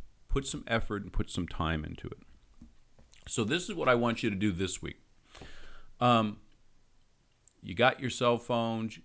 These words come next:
you got a notepad, or you got something. Um, that which can be measured can be improved. So if you grab your cell phone,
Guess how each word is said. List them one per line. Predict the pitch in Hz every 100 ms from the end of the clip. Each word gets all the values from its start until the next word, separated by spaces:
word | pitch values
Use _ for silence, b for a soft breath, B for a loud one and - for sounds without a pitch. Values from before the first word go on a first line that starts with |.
| _
you | 90
got | 104 104
a |
notepad, | 98 104 113 - 107 101 95
or |
you | 95
got | 95 92 -
something. | - 98 - 92 90 b b b b b -
Um, | 95 92 85 92 _ _ _ _ _ - - _ _ -
that | 104 127
which | 139 135 -
can | - 139
be | 131
measured | 139 95 87 80 87 90
can | - 85
be | 82
improved. | 85 90 - 147 107 - - - _ _ _
So | - - 156 101 60 - _ _ _ _ _ _ _ b b b b _
if | - 110 107 -
you | 107 123 147 151 151 - _ - - - _ _ _ _ _ _ _ _ _ _ _ _ _ -
grab | - 107 131
your | 214
cell | 151 - 98
phone, | 85 85 87 98